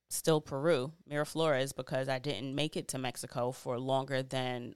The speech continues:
I think I was in Mexico for, like, three hours, so I ended up just going to a restaurant, getting something to eat. But I say all of that to say, 'cause that was absolutely a rabbit hole. Sorry about that, y'all. But I mentioned that because I was already, I think, like,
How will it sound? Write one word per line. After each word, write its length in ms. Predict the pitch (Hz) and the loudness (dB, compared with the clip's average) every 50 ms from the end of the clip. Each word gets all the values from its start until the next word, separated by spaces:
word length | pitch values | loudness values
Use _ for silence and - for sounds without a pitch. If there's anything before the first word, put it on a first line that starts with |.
| - - | -8 -8
I 80 | - | -6
think 180 | 135 - 160 165 | -4 -2 0 0
I 40 | 160 | 0
was 100 | 156 147 | 0 0
in 80 | 151 | 0
Mexico 260 | 143 143 143 - - | -2 -2 -4 -4 -6
for, 100 | 143 - | -6 -4
like, 140 | 143 - 143 | -4 -6 -6
three 260 | - - 143 147 143 | -6 -4 -2 0 2
hours, 320 | 143 139 139 143 151 156 156 | 4 4 4 4 2 0 0
so 60 | 156 | -2
I 40 | 143 | -4
ended 160 | 139 143 143 | -4 -4 -6
up 40 | 139 | -6
just 160 | 143 139 135 | -6 -6 -2
going 200 | - 139 139 139 | 0 0 0 0
to 100 | - 147 | -2 -2
a 40 | 139 | -2
restaurant, 440 | 131 131 131 - - 131 127 131 - | -2 -2 -4 -4 -4 -6 -6 -6 -6
getting 200 | 139 - - 131 | -6 -4 -4 -4
something 320 | - 143 131 - 139 135 | -4 -4 -4 -6 -6 -8
to 60 | - - | -6 -4
eat. 240 | 143 156 170 - - _ _ _ _ _ _ _ _ _ _ _ | -2 -2 -2 -2 -4 _ _ _ _ _ _ _ _ _ _ _
But 240 | - 208 220 - - - | 10 10 10 10 10 6
I 100 | - 160 | 4 4
say 260 | 156 - - - 233 226 | 4 4 6 6 8 8
all 200 | 214 202 185 175 | 10 10 8 8
of 100 | 170 156 | 8 6
that 200 | 131 120 143 - | 4 4 2 0
to 60 | 135 | -4
say, 280 | 131 - - 123 117 123 | -4 0 2 2 2 2
'cause 320 | - - 107 104 113 - - | 0 -4 -4 -4 -6 -6 -6
that 140 | 127 127 - | -8 -8 -8
was 120 | 120 120 | -6 -4
absolutely 420 | 135 135 131 - - - - 120 127 | -2 -2 -2 -2 -4 -6 -6 -4 -2
a 40 | |
rabbit 240 | 127 127 127 - - | 0 0 0 0 0
hole. 220 | - 123 123 - - | -2 -2 -2 -2 -2
Sorry 180 | - - 147 | 0 0 2
about 200 | 123 110 95 - | 2 0 -2 -6
that, 140 | - 82 - | -6 -6 -6
y'all. 200 | - - - - _ _ - - - - - - - | -6 -8 -10 -12 _ _ -20 -20 -20 -20 -20 0 6
But 200 | 170 175 160 - | 8 10 10 10
I 160 | - 160 156 | 8 6 4
mentioned 420 | 165 175 196 233 247 - 240 202 165 | 6 6 6 6 6 4 2 4 6
that 280 | 147 147 139 - - | 8 8 8 6 2
because 840 | - 160 143 - - - 247 254 226 170 147 143 143 151 - - - _ _ _ _ _ _ _ - | -4 -8 -6 -6 2 6 8 10 12 12 10 10 6 2 -2 -6 -10 _ _ _ _ _ _ _ 6
I 380 | 156 160 170 175 185 185 185 190 | 8 10 12 12 12 12 10 8
was 640 | 190 170 170 175 170 165 160 160 160 151 - - - - | 6 6 8 10 12 12 12 10 8 4 0 -2 2 8
already, 680 | 170 170 185 202 185 170 180 180 180 156 160 151 - | 10 10 10 10 10 10 10 10 10 10 6 4 4
I 140 | - 139 147 | 4 2 2
think, 340 | - - 160 156 143 - - | 2 2 2 2 2 2 2
like, 260 | 143 143 139 - | 2 2 2 0